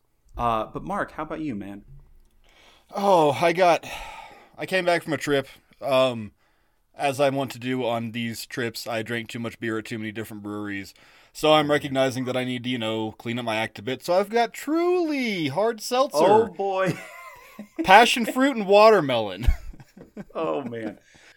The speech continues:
Speaker 1: Nothing quite says late October spooky month, um, <laughs> like, like the horrors that are Truly. <laughs> The, truly, truly the horrors. The spooky
Speaker 2: Truly
Speaker 1: month.
Speaker 2: the horrors.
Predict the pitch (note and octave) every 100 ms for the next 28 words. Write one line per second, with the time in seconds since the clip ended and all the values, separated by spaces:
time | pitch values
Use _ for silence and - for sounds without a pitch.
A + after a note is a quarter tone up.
0 | _ D#3+ E3 D#3+ - D#3 C#3+ - D3 C3
1 | B2 A#2+ A2+ - - _ C#3 C#3 C#3 C3
2 | B2 C#3 B2+ B2 A2+ C3+ B2 B2 G#2 F#2+
3 | - - _ _ A#2 G#2 G2+ G2+ G2+ -
4 | - C#3+ A2+ - - _ _ - - -
5 | - - A2 B2 C#3 B2+ - C3+ C3+ B2
6 | A2 B2+ C3+ B2 A2+ G#2 _ - - A#2+
7 | G2 G2+ - D#4+ F#4+ E4 D#4+ D#4+ D4 -
8 | - - F3+ F#3 - G#3+ C#3 - G3+ A3+
9 | E3 G#2+ - - E3+ D#3 C3 C3 A#2+ F#2+
10 | F#2 - - _ _ A2 - A#2+ A#3+ A#3+
11 | A3+ F3+ D3+ C#3 C#3+ B2+ G#2+ G2+ -